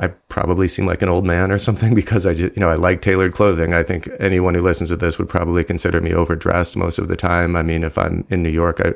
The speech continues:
I wear a sport coat every day, but I, you know, I try to be relaxed about it, try to, try to look natural. And, um, and I,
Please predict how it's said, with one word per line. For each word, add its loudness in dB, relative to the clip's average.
I 4
wear 4
a -2
sport -2
coat 0
every 0
day, 2
but 2
I, 2
you 0
know, -2
I -4
try -2
to -2
be -2
relaxed -2
about -4
it, -4
try -2
to, -2
try 0
to -2
look -4
natural. -2
And, 0
um, -2
and 0
I, 0